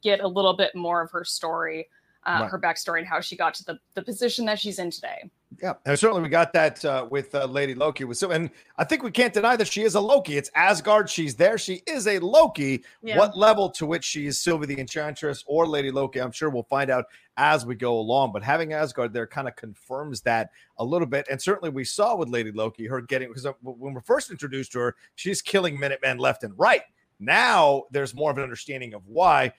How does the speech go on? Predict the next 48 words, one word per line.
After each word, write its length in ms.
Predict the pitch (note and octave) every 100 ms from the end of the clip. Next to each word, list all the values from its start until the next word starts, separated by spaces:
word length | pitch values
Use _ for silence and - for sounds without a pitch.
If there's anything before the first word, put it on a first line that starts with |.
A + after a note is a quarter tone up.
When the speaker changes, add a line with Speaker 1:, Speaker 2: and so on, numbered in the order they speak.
| _ _
Speaker 2:
Also, 520 | A3 C#4+ - E3+ C#3+
you 200 | G#2+ B2
also 240 | E3+ G3 F3
get 220 | D3+ C3
why 220 | B2 D#3+
she 160 | E3 D3
doesn't 240 | D3 B2
sit 240 | B2 D#3 C#3+
with 80 | B2
her 80 |
back 340 | G#2 D3+ G3+ G#3+
to 100 | D3+
the 100 | A#2+
door, 400 | F#2+ A2+ A#2 - _
because 240 | - C3+ C3
that's 200 | E3+ E3
how 80 | D3
she 200 | - C#3+
got 180 | C#3
taken 340 | - G3+ G3 - -
when 140 | B2
she 100 | B2+
was 140 | A#2+
playing 260 | - F3+ F3
with 120 | D3+
her 60 | C3
toys 360 | A3 B3 E3 - _ -
with 100 | D3
her 80 |
back 380 | C#3 - D#3+ -
to 100 | -
the 140 | C3+ A#2
door. 340 | G3 A3 - _ _
So 160 | -
you 120 | D3+ C#3
get 320 | D#3 G#3 G#3
that 240 | D#3 C3 _ _
now, 380 | A#2+ C#3+ D3 C#3
uh, 140 | C#3 C3+
reaffirmed 640 | C3+ C#3+ B2+ D#3+ D#3+ A#2+
why 240 | A2+ C3+
she 220 | C#3 - D3+
<laughs> 40 |
has 220 | F3 C#3
that 240 | B2+ D3 -
thing 200 | D#3 C3+
about 320 | A2+ B2+ B2+
it 100 | A#2